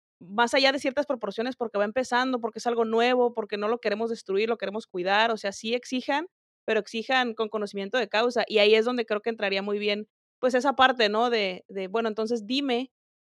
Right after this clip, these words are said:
qué está pasando, ¿no? Dime por qué, eh, equipo, inserte aquí el que usted se imagine, por qué las jugadoras ganan lo que ganan y no les alcanza para nada, o sea, yo quiero entender qué hay detrás de eso, ¿no? Y para saber entonces a quién le tengo que exigir,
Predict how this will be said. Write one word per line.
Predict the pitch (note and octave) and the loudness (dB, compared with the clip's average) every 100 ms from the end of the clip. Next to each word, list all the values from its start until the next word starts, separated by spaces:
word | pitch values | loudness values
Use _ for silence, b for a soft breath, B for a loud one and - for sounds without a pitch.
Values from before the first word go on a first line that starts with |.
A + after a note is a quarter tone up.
| _ _ - | _ _ -2
qué | |
está | A3 B3+ | -2 0
pasando, | B3 A#3 D#4 C#4+ | 0 0 0 0
¿no? | G#3+ B3 | -2 -2
Dime | A#3+ G#3 B3+ A#3+ A3+ | -4 -2 0 2 0
por | A3 G3 | -2 -4
qué, | - G#3 A3 A#3 A3+ G#3+ _ _ _ - | -2 0 4 2 2 -4 _ _ _ -4
eh, | G3+ G3 | -2 0
equipo, | F#3+ - A#3 A#3 A#3 | -2 -4 -2 2 2
inserte | G#3+ A3+ A3 A3+ | 2 2 2 0
aquí | A3 A3+ | 0 2
el | A3 | 2
que | G#3 | 0
usted | G3+ G#3 | -2 0
se | A#3+ | 2
imagine, | A3 G3 A3 G#3+ A#3 | 2 0 0 0 -2
por | G#3 G3+ | -4 -2
qué | G3+ | 0
las | G#3+ G#3+ | 0 -2
jugadoras | G3+ F#3+ G#3 | 0 2 2
ganan | G#3 G3+ G#3+ A3 | 2 2 2 0
lo | G3+ | 0
que | F#3 | 0
ganan | F#3+ G#3 G#3+ B3 | 2 4 4 2
y | G#3+ | 0
no | G3+ | -2
les | A3 | -4
alcanza | F#3+ F#3 G3 G#3+ | -2 -2 -2 -2
para | F3 F3 | -2 2
nada, | G#3+ B3 A3+ G3 G3 | 6 8 6 2 -4
o | |
sea, | F#3+ F#3+ - _ _ | -4 -4 -6 _ _
yo | G#3+ G#3 | -2 2
quiero | B3 | 2
entender | C4 A3 G3+ G#3 B3+ D#4+ _ _ _ _ _ _ - | 2 0 2 2 2 -4 _ _ _ _ _ _ 2
qué | A3+ A3+ | 4 6
hay | A3+ A#3 | 6 6
detrás | A3 G#3 G3+ | 2 0 2
de | G3 A3+ | 4 4
eso, | C4 G3 | 2 -2
¿no? | F#3+ A#3 A#3+ | 0 0 0
Y | G3 - | -4 -2
para | G3 F#3+ | -2 0
saber | F#3+ G3 | 2 2
entonces | A3+ A3 A3+ | 0 -4 -6
a | A3 | -6
quién | B3 | -4
le | A#3+ | -4
tengo | A3+ G#3+ | -4 -8
que | |
exigir, | G3 - - G#3+ G3+ | -12 -16 -6 -4 -4